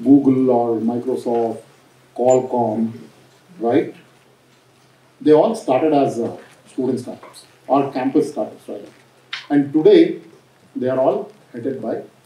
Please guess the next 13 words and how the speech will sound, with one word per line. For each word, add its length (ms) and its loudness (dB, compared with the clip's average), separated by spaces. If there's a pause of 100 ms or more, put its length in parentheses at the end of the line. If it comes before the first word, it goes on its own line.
Indians. 500 -14 (1040)
And 160 2
this 160 0
concept 440 2
of 220 2
incubation 540 6
or 100 0
acceleration 480 0
is 140 -2
not 120 -2
new 180 -2
in 60 -6
India, 360 -14